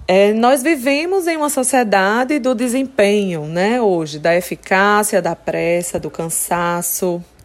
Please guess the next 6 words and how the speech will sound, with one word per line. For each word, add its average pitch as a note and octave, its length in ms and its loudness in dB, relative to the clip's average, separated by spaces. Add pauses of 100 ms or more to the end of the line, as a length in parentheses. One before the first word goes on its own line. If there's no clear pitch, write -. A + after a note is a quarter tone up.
(200)
onde G3 240 2
não A#3+ 240 2
há A#3+ 80 0
espaço G3+ 440 0
para E3+ 180 -2
reflexão, F3 1000 -6